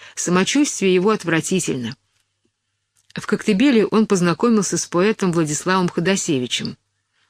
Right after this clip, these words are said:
Обычно не склонный к похвалам, Ходосевич писал жене, рекомендуя Эфрона: «Он очаровательный мальчик, двадцать два года ему. Поедет в Москву, а там воевать.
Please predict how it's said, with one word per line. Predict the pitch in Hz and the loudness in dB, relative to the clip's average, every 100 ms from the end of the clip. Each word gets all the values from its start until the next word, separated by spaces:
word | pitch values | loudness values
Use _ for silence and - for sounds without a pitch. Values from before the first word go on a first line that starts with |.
| _ | _
Обычно | 170 170 196 - | 0 2 0 2
не | 185 | 0
склонный | 180 - 190 180 165 | 0 -2 0 2 0
к | - | -2
похвалам, | 170 - 165 196 277 302 - - - _ _ | -4 0 2 2 0 -2 -10 -20 -20 _ _
Ходосевич | 190 175 156 208 247 262 | 2 2 2 2 0 0
писал | - 180 190 170 | -2 -2 0 0
жене, | 151 165 175 247 | 0 0 2 2
рекомендуя | 240 180 180 175 170 208 196 | 0 -2 0 0 2 2 0
Эфрона: | - 196 180 170 131 123 - _ _ _ _ _ - | 0 -2 0 0 0 -4 -10 _ _ _ _ _ -2
«Он | 190 | 0
очаровательный | 202 - 202 202 277 - 285 277 | 2 2 0 2 0 0 2 4
мальчик, | 240 160 139 - - - _ _ _ - | 2 2 -2 -4 -8 -16 _ _ _ -6
двадцать | 147 226 - 196 | 0 0 0 -2
два | 196 220 | 0 2
года | 214 185 139 | 2 0 0
ему. | 127 131 127 - _ _ _ - - - | -2 -4 -6 -10 _ _ _ -20 -20 -2
Поедет | 190 208 254 269 | 2 4 2 0
в | - | 0
Москву, | 262 269 - 185 170 175 - - | 0 0 -2 0 0 0 -4 -4
а | 139 | -2
там | - 233 226 | 0 2 2
воевать. | 233 196 139 143 - | 2 2 0 -2 -6